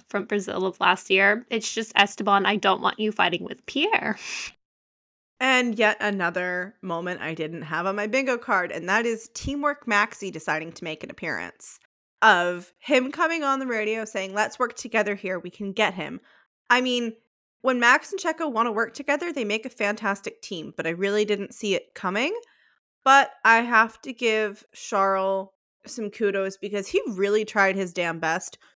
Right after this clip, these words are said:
Speaker 2: to hold on to that with braking, and I was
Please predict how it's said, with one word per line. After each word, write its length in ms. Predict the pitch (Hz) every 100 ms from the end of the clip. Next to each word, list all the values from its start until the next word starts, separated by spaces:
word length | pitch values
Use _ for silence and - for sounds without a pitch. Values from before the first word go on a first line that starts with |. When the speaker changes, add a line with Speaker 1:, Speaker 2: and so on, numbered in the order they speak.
| -
Speaker 2:
to 100 | 220
hold 300 | 190 190 180
on 180 | 139 175
to 140 | 220
that 220 | 214 220 - _ _ -
with 420 | 190 196 190 -
braking, 520 | 175 180 233 233 240
and 200 | - 175
I 440 | 165 180 180 180 180
was 500 | 180 175 165 156